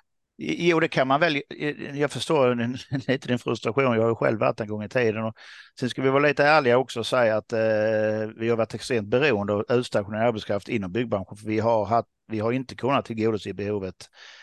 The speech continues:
med egen arbetskraft. Det har vi inte klarat av då under be-, senaste byggboomen, va? Så att, eh,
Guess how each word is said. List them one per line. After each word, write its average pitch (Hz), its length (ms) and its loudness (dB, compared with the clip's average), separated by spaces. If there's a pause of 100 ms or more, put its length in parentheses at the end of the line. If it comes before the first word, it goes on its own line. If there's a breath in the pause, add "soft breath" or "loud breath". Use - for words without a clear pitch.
(140 soft breath)
med 104 120 -6
egen 101 280 -2
arbetskraft. 104 480 -6
Det 104 60 -4
har 98 80 -4
vi 113 60 -2
inte 123 140 -6
klarat 95 360 -2
av 87 200 -4
då 98 180 0
under 92 140 -10
be-, - 220 -12
senaste 98 420 -6
byggboomen, 90 520 -8
va? 82 120 -12
Så - 140 -8
att, 95 200 -8
eh, 104 260 -2